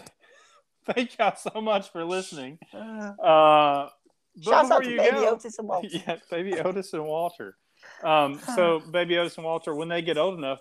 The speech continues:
Speaker 1: they can follow us on Twitter. They can follow us at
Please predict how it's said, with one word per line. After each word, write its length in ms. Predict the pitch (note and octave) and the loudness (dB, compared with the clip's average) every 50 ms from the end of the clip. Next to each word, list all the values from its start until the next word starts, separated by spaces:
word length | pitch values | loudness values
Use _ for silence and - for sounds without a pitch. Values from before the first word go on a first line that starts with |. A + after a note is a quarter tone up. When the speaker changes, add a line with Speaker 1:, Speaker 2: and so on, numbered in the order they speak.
| _ | _
Speaker 1:
they 120 | D3+ D3+ E3 | -6 -6 -4
can 160 | - G3 D#3 | -4 -8 -10
follow 340 | - _ D3+ D3 C#3+ D3 D#3 | -8 _ -4 -2 -2 -2 -4
us 100 | D3+ - | -6 -8
on 120 | F3+ E3+ E3 | -10 -12 -10
Twitter. 300 | E3+ G#3 B3+ B3 D#3+ - _ _ _ _ _ _ - - - | -8 -8 -8 -8 -10 -12 _ _ _ _ _ _ -12 -6 -4
They 80 | D#3 | -2
can 100 | D3+ D3+ | 0 4
follow 300 | D3+ E3+ E3+ F3+ F3+ F#3 F#3 | 6 6 8 8 8 6 4
us 140 | F3 - - | 2 -2 -6
at 300 | G#3 A#3+ C4 C#4 C4+ | -4 -2 0 0 2